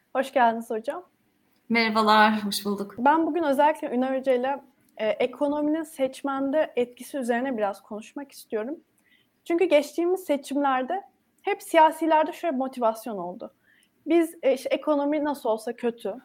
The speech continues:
Speaker 1: Zaten, e, geçin-, geçinmek çok zor oldu. E, bu sebepten dolayı kim aday olursa olsun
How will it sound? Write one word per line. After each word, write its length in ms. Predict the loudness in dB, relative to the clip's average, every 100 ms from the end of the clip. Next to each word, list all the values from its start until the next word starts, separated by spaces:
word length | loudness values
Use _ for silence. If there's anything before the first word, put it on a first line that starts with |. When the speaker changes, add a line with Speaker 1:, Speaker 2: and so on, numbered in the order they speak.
| _ _ _ _ _
Speaker 1:
Zaten, 560 | 6 6 4 -4 -6 -6
e, 540 | -2 -2 -2 -4 -4 -2
geçin-, 540 | -2 -2 -4 -4 -4
geçinmek 500 | -6 -6 -4 -4 -4
çok 220 | -2 -2 2
zor 200 | 2 4
oldu. 460 | 2 0 -4 -10 -14 _ _ _ _ _ _ -4
E, 220 | -2 0
bu 80 | -2
sebepten 560 | 0 4 4 4 0 4
dolayı 300 | 4 4 0
kim 220 | -2 0
aday 280 | 2 2 2
olursa 380 | 0 -2 -2 -2
olsun 380 | -2 -4 -8